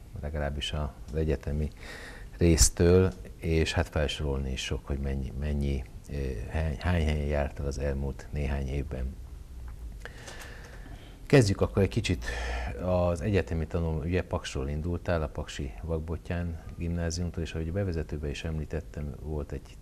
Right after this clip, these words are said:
tízezer kilométeres kerékpár utad. A, annak idején már az is Afrikába vezetett.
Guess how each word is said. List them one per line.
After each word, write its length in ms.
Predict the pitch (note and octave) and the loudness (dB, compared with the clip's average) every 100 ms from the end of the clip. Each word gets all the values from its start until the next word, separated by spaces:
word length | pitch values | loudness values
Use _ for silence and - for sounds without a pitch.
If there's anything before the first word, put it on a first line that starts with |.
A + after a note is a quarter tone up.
| - - | -16 -10
tízezer 460 | D#2 C#2+ C#2+ C#2+ - | -6 -6 -4 -6 -6
kilométeres 840 | D2 C#2+ D2 C#2+ - D2 D2 - | -6 -4 -4 -6 -6 -6 -8 -8
kerékpár 680 | D2 C#2+ C2 - C#2+ C#2 | -8 -6 -8 -8 -6 -6
utad. 460 | - D2 E2 E2 - - - - - - - - - - - - - - - - | -6 -4 0 0 -2 -8 -12 -10 -12 -12 -14 -14 -14 -16 -16 -18 -18 -18 -16 -4
A, 500 | D2+ D#2 D#2 - F#2 | 2 4 4 4 2
annak 280 | F2 E2+ | 2 2
idején 260 | - D#2 D#2 | 4 4 4
már 140 | D#2 | 4
az 140 | D#2+ D#2 | 4 4
is 140 | D#2 | 2
Afrikába 560 | E2 - - - D#2 D2+ | -2 -2 0 2 4 4
vezetett. 720 | D#2+ E2+ E2 F#2+ G#2 - | 4 4 2 4 2 0